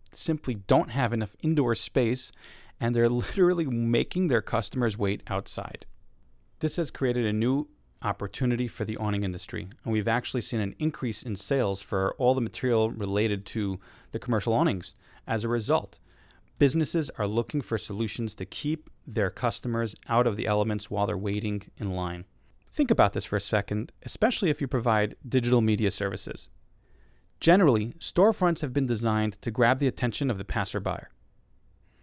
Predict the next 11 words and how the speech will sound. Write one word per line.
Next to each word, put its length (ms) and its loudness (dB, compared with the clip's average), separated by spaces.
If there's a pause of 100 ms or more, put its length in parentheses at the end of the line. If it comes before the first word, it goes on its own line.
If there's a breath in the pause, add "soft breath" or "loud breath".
(160)
Right 180 6
now, 360 0 (460 soft breath)
with 220 2
all 140 6
these 180 0
businesses 720 0 (280 soft breath)
having 320 -2
long 260 4
lines 260 2
waiting 280 0
outside, 400 -6